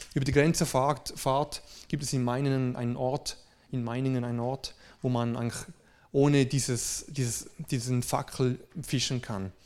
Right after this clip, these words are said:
Und ich war damit auch ein Teil von der, ja, damals noch in der Jugend und habe gesagt, „Hey, cool, endlich mal fischen.“ Dieses Gefühl zu haben,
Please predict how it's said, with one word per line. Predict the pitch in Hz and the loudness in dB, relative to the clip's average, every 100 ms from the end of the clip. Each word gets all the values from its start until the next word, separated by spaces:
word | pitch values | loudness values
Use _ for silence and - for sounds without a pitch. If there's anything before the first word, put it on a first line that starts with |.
| - - - - | -16 -14 -14 4
Und | 170 | 6
ich | 180 | 8
war | 190 185 | 8 10
damit | 180 202 196 180 | 10 10 8 6
auch | 165 170 165 | 6 6 6
ein | 156 | 4
Teil | 156 147 | 6 4
von | 160 147 | 4 2
der, | 151 180 | 2 0
ja, | 165 180 | -4 -4
damals | 156 143 - 143 135 | 0 0 2 0 0
noch | 135 | 0
in | 135 | 2
der | 139 | 6
Jugend | 180 175 175 - - - - - - - | 6 8 6 4 -2 -16 -20 -20 -20 2
und | 151 143 143 147 143 - - - - | 10 12 12 8 4 0 -10 -20 0
habe | 156 143 | 4 4
gesagt, | 135 131 - | 4 2 2
„Hey, | 143 131 123 139 | 4 4 4 2
cool, | 123 113 - - | 4 2 -4 -2
endlich | 143 131 | -2 0
mal | 127 123 | -2 0
fischen.“ | 131 117 - 110 - - - - - | 0 -2 -2 -4 -6 -16 -20 -14 -6
Dieses | 127 127 | -4 -4
Gefühl | - - 156 165 | -4 2 4 4
zu | - 127 | 2 0
haben, | 131 147 139 | 2 2 2